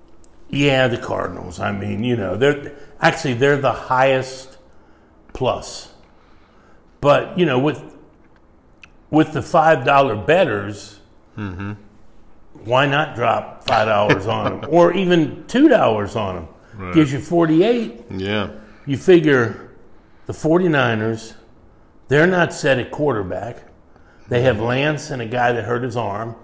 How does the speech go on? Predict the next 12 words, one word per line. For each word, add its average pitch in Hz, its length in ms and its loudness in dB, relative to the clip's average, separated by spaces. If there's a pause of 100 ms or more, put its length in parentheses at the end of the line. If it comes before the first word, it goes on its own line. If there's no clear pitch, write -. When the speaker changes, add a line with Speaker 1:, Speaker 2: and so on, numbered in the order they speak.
(220)
Speaker 2:
Right. 92 360 -8
Speaker 1:
The 110 360 -2
Mister, 113 840 -2
uh, 107 320 0
Irrelevant. 123 720 4 (300)
Speaker 2:
Yeah, 98 140 -4
Mister 95 360 -8
Irrelevant. 110 380 -2
Speaker 1:
Okay, 135 520 -2 (220)
so 117 500 0
there. 113 520 -2 (260)
Speaker 2:
Mm-hmm. 85 300 -12